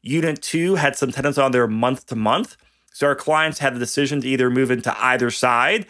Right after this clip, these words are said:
but they wanted the bigger side, uh, since they needed home offices and, you know, wanted the space, and they were happy to have the, uh, the other tenants there 'cause they'd been there for years,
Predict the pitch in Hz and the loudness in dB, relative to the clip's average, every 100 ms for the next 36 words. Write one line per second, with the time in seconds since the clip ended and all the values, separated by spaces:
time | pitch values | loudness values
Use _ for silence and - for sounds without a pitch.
0 | - - - 123 135 139 143 120 110 - | -16 -20 -6 -2 0 2 0 -2 -4 -2
1 | 156 156 139 131 120 117 120 123 127 - | 0 0 0 2 2 4 2 0 -2 -14
2 | _ - 117 - 123 123 123 123 120 139 | _ -4 -4 -4 -4 -2 0 0 0 0
3 | 127 127 127 123 127 120 120 120 110 117 | 2 0 -2 -2 0 2 2 0 0 0
4 | 113 107 - _ - 120 113 123 113 - | 0 -4 -10 _ -8 -4 0 0 0 -2
5 | - 147 165 165 - 123 120 117 113 107 | 0 0 2 0 -2 0 2 2 2 0
6 | 131 131 131 123 120 120 110 110 113 - | 2 2 0 0 0 0 0 -4 -6 -4
7 | 113 110 117 120 110 123 120 127 123 113 | -2 0 0 0 0 -2 0 -2 -2 -4
8 | 107 117 117 - 110 165 208 202 | -2 0 0 -2 -2 2 2 2